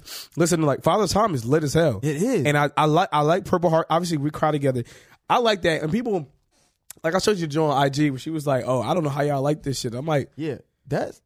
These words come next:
Speaker 2: I
Speaker 1: but
Speaker 2: like
Speaker 1: I'm
Speaker 2: that
Speaker 1: like,
Speaker 2: song.
Speaker 1: but it's a real, it's, this is, like, real, this is real
Speaker 2: It
Speaker 1: shit
Speaker 2: is,
Speaker 1: though.
Speaker 2: it
Speaker 1: This
Speaker 2: is,
Speaker 1: is like, this
Speaker 2: it
Speaker 1: is,
Speaker 2: is.
Speaker 1: this is the, um,
Speaker 2: Like the, yeah, the
Speaker 1: shit
Speaker 2: purpose is not to, like,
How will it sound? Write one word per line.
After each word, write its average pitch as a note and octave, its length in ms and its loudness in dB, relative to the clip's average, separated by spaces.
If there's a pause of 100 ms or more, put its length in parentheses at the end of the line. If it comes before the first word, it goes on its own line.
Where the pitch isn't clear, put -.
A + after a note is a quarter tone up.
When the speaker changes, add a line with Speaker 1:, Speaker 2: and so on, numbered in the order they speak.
(120)
Speaker 2:
I - 80 -8
Speaker 1:
but D3+ 60 0
Speaker 2:
like D#3+ 80 4
Speaker 1:
I'm G3 80 0
Speaker 2:
that G#3+ 40 0
Speaker 1:
like, F#3 160 0
Speaker 2:
song. G#2+ 220 -16 (100)
Speaker 1:
but F3+ 140 2
it's F3 140 -2
a D3+ 40 -2
real, F3 260 2
it's, F#3+ 300 0
this A3 180 0
is, A#3 60 -4
like, F#3+ 160 2
real, E3+ 480 2
this F3+ 120 2
is E3 100 -4
real F3 180 2
Speaker 2:
It D#3+ 60 2
Speaker 1:
shit F3 180 2
Speaker 2:
is, D#3 60 -2
Speaker 1:
though. D3 60 2
Speaker 2:
it C3 120 0
Speaker 1:
This D#3+ 120 2
Speaker 2:
is, C#3+ 80 0
Speaker 1:
is D3 60 0
like, D3+ 180 4
this D#3 120 0
Speaker 2:
it D3+ 80 2
Speaker 1:
is, C3 280 -2
Speaker 2:
is. - 40 -20 (220)
Speaker 1:
this D#3+ 180 2
is E3+ 80 2
the, D#3 120 4
um, C3+ 540 0
Speaker 2:
Like D#3 220 -10
the, D3 160 -8
yeah, E3+ 200 -4
the A#2 180 -8 (240)
Speaker 1:
shit A#3+ 100 0
Speaker 2:
purpose F#3 160 -2
is C#3+ 140 -4
not - 180 -8
to, C3+ 100 -8
like, A2 220 -8